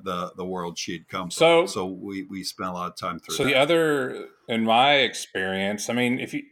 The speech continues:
Speaker 2: if you talk to anybody that can code, almost everybody's been a C T O at this stage. It could also be called the O T O, the only technology officer.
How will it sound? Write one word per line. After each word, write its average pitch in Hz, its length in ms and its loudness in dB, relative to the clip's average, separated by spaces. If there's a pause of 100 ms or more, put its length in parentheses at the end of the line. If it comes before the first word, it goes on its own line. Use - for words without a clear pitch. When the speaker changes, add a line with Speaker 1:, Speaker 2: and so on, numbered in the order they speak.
(280)
Speaker 2:
if - 160 -12
you 190 120 -4
talk 123 300 4
to 95 100 -2 (100)
anybody 87 800 2
that 85 240 -4
can 80 140 -14
code, - 640 -8 (1000)
almost 123 360 2
everybody's 104 800 4
been 90 600 -2 (340)
a 95 80 -8
C 104 300 -2
T 101 320 -2
O 85 120 2
at 80 140 -4
this 85 220 -8
stage. - 760 -10 (560)
It 107 100 -8
could 123 120 4
also 135 280 4
be 110 180 0
called 101 400 6
the 101 180 -2
O 117 160 2
T 95 280 -2
O, 76 220 0
the 113 160 0
only 139 340 2
technology 85 720 0
officer. 85 640 -4